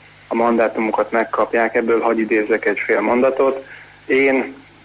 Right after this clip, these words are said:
Gusztas Péter, a Magyar Köztársaság Országgyűlésének képviselője, esküszöm, hogy képviselői tisztségem ellátása során hazámhoz, a Magyar Köztársasághoz és annak népéhez hű leszek, az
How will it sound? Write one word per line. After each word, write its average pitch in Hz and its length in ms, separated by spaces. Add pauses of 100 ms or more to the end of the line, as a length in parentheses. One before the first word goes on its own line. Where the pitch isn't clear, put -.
(760)
Gusztas - 360
Péter, 147 320
a 123 40
Magyar 113 280
Köztársaság 113 640
Országgyűlésének 113 840
képviselője, 117 680
esküszöm, 151 540
hogy 131 160
képviselői 120 600
tisztségem 117 500
ellátása 113 540
során 120 340
hazámhoz, 123 440
a 113 60
Magyar 113 340
Köztársasághoz 110 800
és 101 120
annak 120 280
népéhez 113 420
hű 143 200
leszek, 131 360
az 110 80